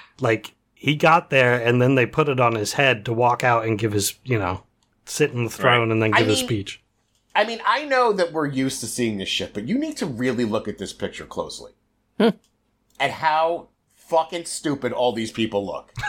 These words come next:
Speaker 4: Yeah.
Speaker 3: Like, really think about what they're wearing and the day and age we're in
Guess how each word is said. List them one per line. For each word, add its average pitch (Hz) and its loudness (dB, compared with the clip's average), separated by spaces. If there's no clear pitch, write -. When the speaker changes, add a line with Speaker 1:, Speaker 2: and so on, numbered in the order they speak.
Speaker 4:
Yeah. 190 6
Speaker 3:
Like, 185 4
really 294 2
think 254 2
about 196 2
what 180 4
they're 175 2
wearing 139 4
and 131 -2
the 139 2
day 139 0
and 127 0
age 127 2
we're - 2
in - -2